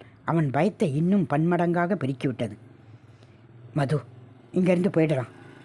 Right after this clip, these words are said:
அவள் மிகவும் எதிர்பார்த்த அந்த வார்த்தைகளை தாமதிக்காமல் கூறிவிட்டாள். இனியும் இங்கு இருந்தால் நல்லதில்லை என அவனுக்கு பட்டது. அவள் கையை பிடித்துக்கொண்டு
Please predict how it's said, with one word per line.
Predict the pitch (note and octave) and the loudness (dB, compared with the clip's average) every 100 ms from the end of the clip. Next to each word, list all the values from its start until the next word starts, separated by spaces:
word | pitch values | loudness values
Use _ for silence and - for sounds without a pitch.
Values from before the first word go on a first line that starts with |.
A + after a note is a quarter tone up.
| - - - | -20 -20 -4
அவள் | F#3+ F3+ | 0 2
மிகவும் | D3 E3 B3 C4+ | 2 2 4 4
எதிர்பார்த்த | G#3+ C#3+ G3 G#3 G3+ - | 2 2 0 -2 -4 -4
அந்த | E3 A#2+ | -4 -2
வார்த்தைகளை | A#2+ D3+ - C3 A#2 - - - - - | -2 -4 -4 -4 -4 -8 -16 -20 -14 -4
தாமதிக்காமல் | F3+ A3+ G#3 - A3 G#3+ G#3+ | 0 2 0 0 2 2 0
கூறிவிட்டாள். | D3 C#3 B2+ - G#2+ - - - - - - - - | 0 -2 -4 -6 -8 -12 -20 -20 -20 -20 -20 -18 -2
இனியும் | E3 G3+ A#3+ C4+ | 2 4 6 4
இங்கு | G#3 D3 | 4 2
இருந்தால் | D3+ D3+ D#3+ D#3+ | 0 2 2 2
நல்லதில்லை | C3 C3+ C#3+ C#3+ D3 F3 | 2 0 0 0 0 2
என | E3 C3+ | 2 0
அவனுக்கு | B2 B2 C3 | -2 -4 -6
பட்டது. | - - A#2+ G2 - - - - - - | -8 -6 -8 -8 -20 -20 -20 -20 -14 -4
அவள் | F#3+ G#3 | 0 0
கையை | - F#3 B3 | 0 2 2
பிடித்துக்கொண்டு | G#3+ D#3+ D3+ D#3+ D#3 C#3+ B2 | 0 -2 -2 -2 -2 -2 -4